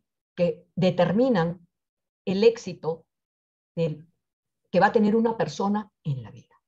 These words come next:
Y como yo les decía, ella habla de dos tipos de mentalidad, una mentalidad fija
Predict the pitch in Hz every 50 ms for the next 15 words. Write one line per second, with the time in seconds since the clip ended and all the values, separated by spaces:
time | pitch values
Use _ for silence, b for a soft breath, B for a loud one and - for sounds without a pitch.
0 | _ _ _ _ _ _ _ _ _ _ _ _ _ _ _ _ - 147 - 175
1 | 180 185 208 247 254 247 240 226 233 247 233 233 - - 214 214 220 208 208 214
2 | 208 196 190 185 214 277 277 - 285 220 240 226 226 202 180 160 151 147 143 147
3 | 156 160 - - - _ _ _ _ _ _ _ 240 254 262 240 233 226 214 -
4 | 185 165 160 160 151 147 175 196 214 - - 247 247 - - - - -